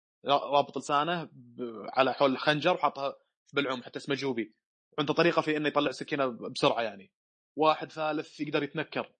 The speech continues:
بأشكال ناس مختلفين. واحد رابع كأنه لوفي، يدينه تتمطط شايب حتى. واحد يقدر يبلع ماي، كمية كبيرة من الماي ويطلقه، ش-،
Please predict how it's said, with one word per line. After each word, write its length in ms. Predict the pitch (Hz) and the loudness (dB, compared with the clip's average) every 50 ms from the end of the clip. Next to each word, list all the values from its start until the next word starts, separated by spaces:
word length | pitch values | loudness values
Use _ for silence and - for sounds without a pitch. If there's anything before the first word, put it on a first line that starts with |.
| _ | _
بأشكال 460 | - - 135 131 135 - - 147 139 139 | -20 -14 -8 -6 -6 -4 2 2 2 4
ناس 200 | 143 131 - 139 | 2 0 0 -4
مختلفين. 480 | - - 143 127 - 135 127 117 104 - | -4 0 0 0 2 2 0 0 -2 -2
واحد 300 | - 143 151 147 147 156 | 2 2 4 4 4 4
رابع 200 | 151 147 143 143 | 2 2 2 0
كأنه 240 | - 160 156 151 | 0 0 2 2
لوفي، 280 | 156 160 151 139 - 127 | 4 4 4 4 2 0
يدينه 280 | 127 127 131 143 143 139 | 0 2 2 2 2 0
تتمطط 420 | - - - 147 143 - 120 - | -2 -2 0 0 0 0 0 -4
شايب 280 | - 147 143 135 123 - | 2 4 4 4 4 2
حتى. 300 | - 127 123 _ - 107 - _ _ _ _ _ _ _ _ _ | -4 -10 -10 _ -8 -10 -10 _ _ _ _ _ _ _ _ _
واحد 340 | - 131 147 165 - 170 151 | -2 2 4 4 4 2 -2
يقدر 200 | 160 151 160 151 | -4 0 0 0
يبلع 240 | 151 143 151 156 - | 2 2 2 2 0
ماي، 380 | 151 151 147 135 123 113 113 107 113 | 2 0 0 0 -2 -4 -6 -8 -8
كمية 260 | 135 139 147 147 143 | -8 -6 -4 -2 -2
كبيرة 300 | 135 - 143 147 143 135 | -2 -2 -2 0 0 0
من 80 | 135 135 | 0 -2
الماي 240 | 139 143 139 139 | 0 0 2 2
ويطلقه، 480 | 135 135 143 135 - 127 117 - 113 113 | 2 2 2 2 2 0 -2 -2 -2 -4
ش-، 100 | - - | -4 -10